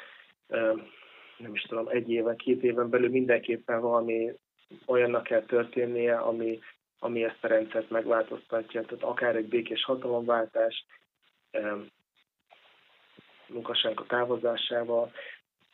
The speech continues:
de látszik, hogy a, a, a lakosság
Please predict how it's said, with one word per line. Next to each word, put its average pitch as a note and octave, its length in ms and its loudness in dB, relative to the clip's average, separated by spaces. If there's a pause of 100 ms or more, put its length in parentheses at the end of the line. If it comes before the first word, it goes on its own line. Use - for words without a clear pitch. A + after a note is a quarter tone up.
(120)
de C3+ 100 8
látszik, C#3 440 8
hogy B2+ 400 4
a, C3+ 60 2
a, C3 500 0
a C3+ 100 2
lakosság C3+ 640 8